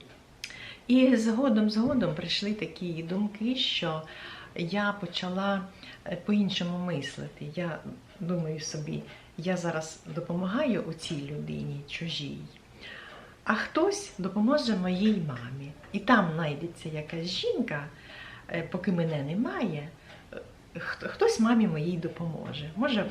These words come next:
виповнити якусь, е, тяжку роботу", тому що м-, моя мама дуже,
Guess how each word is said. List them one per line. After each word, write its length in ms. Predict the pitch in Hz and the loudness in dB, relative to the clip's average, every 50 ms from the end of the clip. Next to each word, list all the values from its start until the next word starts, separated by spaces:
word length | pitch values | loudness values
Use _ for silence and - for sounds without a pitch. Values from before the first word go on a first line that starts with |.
| - - - | -4 -8 -6
виповнити 760 | 151 156 175 180 - - 151 151 160 160 156 151 - - | -4 -2 -2 -4 -4 -4 -4 -4 -4 -4 -6 -6 -8 -6
якусь, 500 | 156 151 156 156 - 170 165 - - - - - - - | -6 -4 -4 -4 -4 -4 -6 -6 -8 -12 -16 -20 -18 -14
е, 40 | 180 185 - 143 143 - - - 180 180 - | -14 -12 -12 -10 -12 -12 -12 -12 -12 -12 -10
тяжку 380 | - 160 151 - - - 196 180 | -8 -4 -4 -4 -2 -2 -2 0
роботу", 520 | 160 147 - 143 143 147 151 151 - 151 147 143 - - - | 0 -2 -2 -4 -4 -2 -2 -2 -2 -4 -6 -6 -8 -12 -12
тому 200 | 143 143 160 160 | -8 -8 -6 -4
що 160 | - - 156 | -4 -4 -4
м-, 120 | 151 151 - | -4 -4 -4
моя 180 | 160 160 151 151 | -4 -2 -2 -2
мама 340 | 165 175 170 160 160 156 156 - - - - - - - - - - - | -2 -2 -2 -2 -4 -6 -8 -10 -14 -16 -14 -14 -14 -14 -14 -14 -12 -8
дуже, 560 | 175 156 180 180 180 175 170 165 160 165 165 | -4 -2 -2 -2 0 2 2 2 2 2 -2